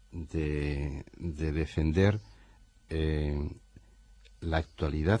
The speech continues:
de lo que no es. Es decir, es capaz de, de ver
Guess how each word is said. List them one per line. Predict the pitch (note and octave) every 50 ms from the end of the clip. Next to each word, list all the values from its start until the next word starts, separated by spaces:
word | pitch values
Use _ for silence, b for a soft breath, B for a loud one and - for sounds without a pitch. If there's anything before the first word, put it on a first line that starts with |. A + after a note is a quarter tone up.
| - -
de | F#2 D#2+
lo | D#2+ D#2
que | - -
no | D2+ D#2 D#2+
es. | F2+ F2+ - - - - - - - -
Es | -
decir, | E2 E2 - D#2+ D#2 - - b b b b b b -
es | - F#2 -
capaz | - - F#2+ F2 - G#2 G#2 G#2+ G#2 - -
de, | E2+ D#2+ D#2 D2+ D2+ - - - b b b b b b b b b -
de | - E2+ D#2 - D#2+
ver | D2+ F2+ F#2+ F2+ D#2 D2 D2+